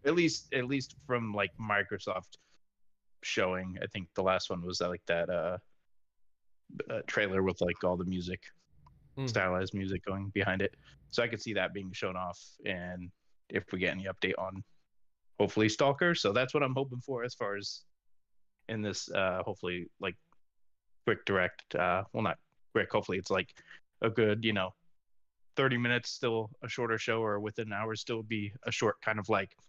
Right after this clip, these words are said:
Speaker 1: if they pack all that with all the things we kinda just mentioned, that's gonna be just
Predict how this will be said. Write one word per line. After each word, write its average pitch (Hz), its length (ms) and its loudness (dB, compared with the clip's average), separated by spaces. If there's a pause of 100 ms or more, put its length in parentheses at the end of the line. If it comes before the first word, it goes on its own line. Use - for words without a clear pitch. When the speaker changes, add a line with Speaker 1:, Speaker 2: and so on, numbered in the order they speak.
(420)
Speaker 1:
if 101 140 -2
they 123 100 4
pack 113 320 0
all 110 180 2
that 107 180 2
with 98 140 -8
all 107 120 0
the 98 320 -8
things 110 260 -4
we 107 80 -2
kinda 104 280 -2
just 98 220 -8
mentioned, 110 440 2 (800)
that's - 280 -2
gonna 101 200 2
be 98 160 4
just 92 320 -2